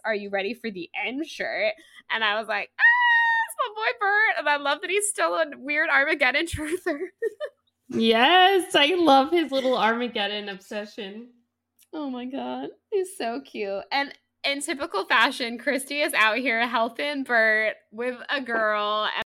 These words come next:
Speaker 1: and, like, they're buying a gift. And he wanted to get her a Persian cat sweatshirt. <laughs> And he doesn't understand why that's wrong. And I was like, "Honestly, Bert, I'm with you. I think that would be a great gift to give <laughs> someone."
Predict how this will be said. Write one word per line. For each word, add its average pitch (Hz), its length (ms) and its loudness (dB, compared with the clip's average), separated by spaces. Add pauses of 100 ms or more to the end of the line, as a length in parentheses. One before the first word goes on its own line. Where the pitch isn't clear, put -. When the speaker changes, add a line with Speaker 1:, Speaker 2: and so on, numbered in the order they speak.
Speaker 1:
and, 208 100 -10
like, 190 260 -4
they're 254 140 -4
buying 208 360 -2
a 294 80 -6
gift. 226 580 -4 (280)
And 240 120 -6
he 294 140 -2
wanted 349 320 -2
to 311 80 -6
get 247 220 -4
her 226 540 -6 (380)
a 262 220 2
Persian 285 540 -4
cat 226 380 0
sweatshirt. 208 800 -6
<laughs> - 60 0 (1300)
And 302 120 0
he 285 80 0
doesn't 285 240 0
understand 269 480 -2
why 247 120 -6
that's 240 220 -4
wrong. 226 240 0
And 269 100 0
I 285 40 4
was 302 80 -2
like, 330 160 -6
"Honestly, 330 360 -2
Bert, 311 240 4
I'm 254 180 4
with 233 200 -4
you. 196 160 -2
I 214 100 0
think 277 140 -6
that 277 60 0
would 269 100 -2
be 254 100 -6
a 247 80 -2
great 196 300 -4
gift 196 240 -4
to - 60 -8
give 220 200 -10
<laughs> - 0 -
someone." 294 460 -6